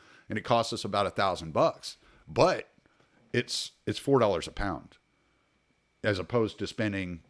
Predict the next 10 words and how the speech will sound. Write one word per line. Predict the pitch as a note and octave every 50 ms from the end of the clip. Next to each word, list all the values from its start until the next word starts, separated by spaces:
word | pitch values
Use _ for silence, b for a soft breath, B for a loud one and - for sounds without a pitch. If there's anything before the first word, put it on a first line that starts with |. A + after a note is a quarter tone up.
| _ -
you | G#2 G#2+
know, | F#2+ F2
ten, | E2 - - G#2 G2 F#2+ F#2 F2
fifteen | - - G2 E2+ - - F2+ E2+
dollars | D2+ D#2+ D#2+ D#2+ D#2+ D#2+
a | G2
pound | - - A#2 B2 B2+ A2+ F2+
at | -
the | - G#2
store. | - - D3+ D#3+ - - -